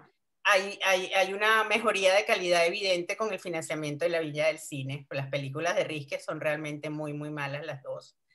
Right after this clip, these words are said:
Este, este, no quiere decir que las otras sean tampoco demasiado buenas,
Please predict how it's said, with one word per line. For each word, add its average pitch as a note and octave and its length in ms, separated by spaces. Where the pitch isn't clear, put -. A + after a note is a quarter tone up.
Este, D3 640
este, E3+ 320
no D#3 100
quiere F3 200
decir F#3 220
que F#3 120
las F#3+ 120
otras F3 240
sean E3+ 220
tampoco E3+ 380
demasiado E3+ 500
buenas, D#3+ 540